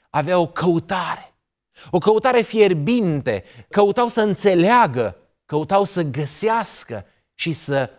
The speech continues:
vadă pe Iisus. Încercau să-L găsească pe Mesia, cercetaseră cuvântul,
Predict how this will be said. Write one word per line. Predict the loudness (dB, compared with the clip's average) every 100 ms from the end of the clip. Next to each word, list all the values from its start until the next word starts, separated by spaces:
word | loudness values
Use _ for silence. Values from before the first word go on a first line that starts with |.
| _
vadă | -10 -6 -4 -4 -8 -10 -14 -18 _ _ _ _ _
pe | -8
Iisus. | -8 -8 -12 -18 -16 -16 -18 _ _ _ _ _ _ -8
Încercau | -2 2 4 4 2
să-L | 0
găsească | 2 0 2 0 2 2
pe | 2
Mesia, | 2 0 -2 -2 2 2 0 -4 -14
cercetaseră | -2 0 2 0 2 4 2
cuvântul, | 4 2 4 2 0 -2 -4 -4